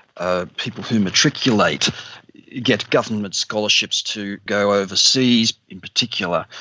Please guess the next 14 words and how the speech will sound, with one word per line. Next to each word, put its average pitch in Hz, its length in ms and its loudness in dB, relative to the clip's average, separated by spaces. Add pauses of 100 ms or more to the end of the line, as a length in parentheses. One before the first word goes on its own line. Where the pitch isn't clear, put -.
(380)
to - 120 -2
study 104 340 2
at 98 160 -4
universities 98 880 0
and 101 180 -4
then 95 180 -6
come 95 260 -2
back 98 400 0
to - 120 2
become 87 600 -2
members 92 400 -4
of 85 200 -12
the 87 140 -10
elite, 85 580 -2